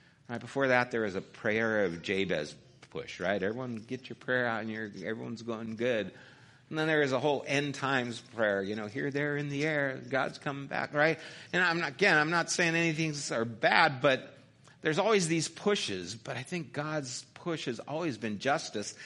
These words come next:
And I don't want in ten more years this to go away. I don't want this to be a, a fad that we went, "Oh, remember that time we were all into justice? Yeah, that was really cool." No, that needs to be character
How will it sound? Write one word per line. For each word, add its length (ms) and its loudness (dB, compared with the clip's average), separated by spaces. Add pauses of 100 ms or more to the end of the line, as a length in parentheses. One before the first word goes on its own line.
(300)
And 140 0
I 140 0
don't 180 0
want 440 2 (360)
in 220 -2
ten 280 -2
more 160 2
years 420 2
this 220 -4
to 100 -8
go 200 -6
away. 640 -2 (640)
I 80 -2
don't 120 0
want 140 0
this 180 -4
to 100 -4
be 240 0
a, 180 -6 (140)
a 80 -6
fad 640 0
that 140 -4
we 100 -2
went, 240 -2 (260)
"Oh, 60 -2
remember 260 0
that 140 -2
time 220 -4
we 80 -2
were 120 0
all 140 0
into 160 -2
justice? 500 -6
Yeah, 120 -2
that 120 -6
was 140 -6
really 240 -4
cool." 420 -6 (2750)
No, 180 -8
that 240 -6 (240)
needs 320 -10
to 100 -14
be 140 -10
character 640 -12